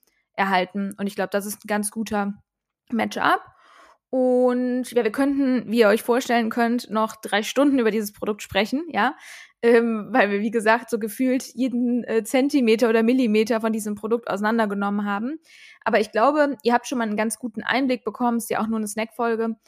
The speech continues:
darin, was wir so die letzten Wochen und Monate gemacht haben. An der Stelle auch nochmal echt ein, so abgedroschen es sich anhört, ein echt großes Dankeschön an das Team dahinter,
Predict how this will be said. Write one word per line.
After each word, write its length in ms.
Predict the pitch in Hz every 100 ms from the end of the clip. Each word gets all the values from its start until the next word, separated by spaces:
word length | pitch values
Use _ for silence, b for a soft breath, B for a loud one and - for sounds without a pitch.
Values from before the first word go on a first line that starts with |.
| b b b
darin, 300 | - 226 233
was 160 | 214 214
wir 100 | 214
so 120 | 220
die 80 | 208
letzten 600 | 214 - 220 220 208 202
Wochen 340 | 196 220 269 247
und 140 | 214
Monate 500 | 214 220 240 220 220
gemacht 380 | 202 202 254 -
haben. 200 | 240 233
An 100 | 202
der 120 | 220
Stelle 320 | 233 226 233
auch 100 | -
nochmal 340 | 226 220 220 -
echt 300 | 220 233 - b b b b -
ein, 420 | 214 226 226 -
so 100 | 196
abgedroschen 640 | - - 277 226 233 -
es 60 | 208
sich 160 | 214 196
anhört, 220 | 240 220
ein 100 | 214
echt 160 | 226
großes 260 | - 240 220
Dankeschön 460 | 214 240 247 240 196
an 100 | 202
das 160 | 190
Team 220 | - 247
dahinter, 460 | 214 208 254 285